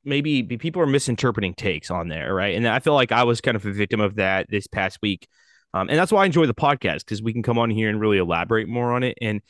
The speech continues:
and you're right, it's, it's not that we're seeing blowing it up. I, I had made a post about the Kings need to get ultra aggressive. They may need to consider moving picks. They may need to consider moving a player you like.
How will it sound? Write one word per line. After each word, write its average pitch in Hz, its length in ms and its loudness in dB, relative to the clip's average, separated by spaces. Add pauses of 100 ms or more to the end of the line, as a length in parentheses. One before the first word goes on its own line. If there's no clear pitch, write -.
(140)
and 117 100 2
you're 123 100 4
right, 127 240 6
it's, 107 280 0
it's 123 200 -4
not 185 220 2
that - 80 0
we're 180 80 4
seeing 151 300 0
blowing 113 320 2
it 107 80 4
up. 113 160 2
I, 117 180 4
I 139 80 0
had 156 100 2
made 143 160 2
a 117 60 2
post 120 400 2
about 101 300 2
the 104 80 -4
Kings 156 260 -2
need 165 60 2
to 135 80 2
get 127 160 2
ultra 120 420 2
aggressive. 110 560 0
They 110 140 2
may 120 280 2
need 127 180 0
to 123 60 -2
consider 110 460 -2
moving 110 380 0
picks. 107 300 -2
They 104 120 0
may 110 160 0
need 120 160 0
to 113 80 -4
consider 107 380 0
moving 107 240 2
a 92 80 0
player 117 240 2
you 110 160 2
like. 101 280 2